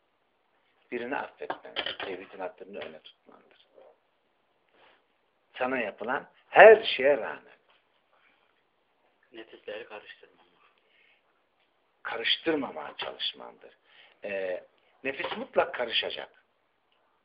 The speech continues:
Speaker 1: Senin nefsin karışmasını istememen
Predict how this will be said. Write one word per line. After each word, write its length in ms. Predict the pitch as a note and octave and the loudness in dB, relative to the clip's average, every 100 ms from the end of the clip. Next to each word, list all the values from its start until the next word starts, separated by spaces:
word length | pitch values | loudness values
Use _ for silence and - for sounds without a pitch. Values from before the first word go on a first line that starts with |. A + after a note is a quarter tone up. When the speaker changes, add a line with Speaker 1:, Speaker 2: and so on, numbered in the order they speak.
| _ _ _ _ - - _ _ _ _ _ _ _ - - _ C#3+ | _ _ _ _ -20 -20 _ _ _ _ _ _ _ -20 -20 _ -2
Speaker 1:
Senin 340 | D3 F#3 F#3+ | 0 -2 -8
nefsin 400 | C#3 C3+ C3+ D3 | -4 -4 -4 -8
karışmasını 680 | C#3 C3 B2+ - C3 - B2+ | -4 -4 -4 -6 -8 -8 -10
istememen 800 | B2+ - - D#3+ D#3+ C#3+ A2+ F2+ | -12 -18 -2 2 2 2 -2 -10